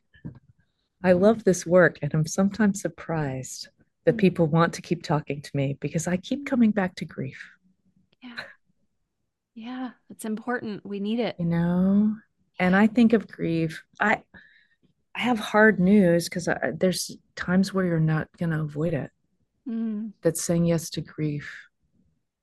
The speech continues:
Speaker 1: is the work.
Speaker 2: Mm-hmm.
Speaker 1: Sometimes in small ways, like, I'm not gonna get what I was hoping for in this instance. And
Speaker 2: Mm.
Speaker 1: sometimes in huge ways, like this,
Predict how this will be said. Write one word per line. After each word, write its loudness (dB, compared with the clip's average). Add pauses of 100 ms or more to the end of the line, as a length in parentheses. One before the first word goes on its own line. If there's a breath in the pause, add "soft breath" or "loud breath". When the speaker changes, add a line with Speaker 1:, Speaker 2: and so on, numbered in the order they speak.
(220)
Speaker 1:
is 0
the -2
work. -4 (920)
Speaker 2:
Mm-hmm. -14 (360)
Speaker 1:
Sometimes 4
in 2
small 0
ways, 2
like, -6
I'm -2
not -4
gonna -2
get -6 (420)
what -2
I -2
was -6
hoping -8
for -8
in -2
this -4
instance. -10 (400 soft breath)
And 0
Speaker 2:
Mm. -2
Speaker 1:
sometimes 4
in -2
huge 2
ways, -4
like -4 (260)
this, -8